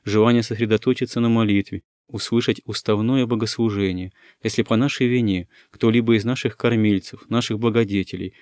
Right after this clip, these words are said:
не получит желанного утешения, то горе нам, поедающим дома вдовиц и сирот. Господи, прости нас, неблагодарных. Девятое. Тем еще мы согрешаем против пятой заповеди,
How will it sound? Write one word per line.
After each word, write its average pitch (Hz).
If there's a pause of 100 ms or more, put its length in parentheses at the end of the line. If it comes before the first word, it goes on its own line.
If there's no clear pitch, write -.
(280)
не 107
получит 117
желанного 117
утешения, 101 (300)
то 107
горе 120
нам, 107 (120)
поедающим 107
дома 104
вдовиц 107
и 104
сирот. 92 (340)
Господи, 98 (240)
прости 104
нас, 113
неблагодарных. 95 (480)
Девятое. 98 (380)
Тем 131
еще -
мы 123
согрешаем 117
против -
пятой 127
заповеди, 98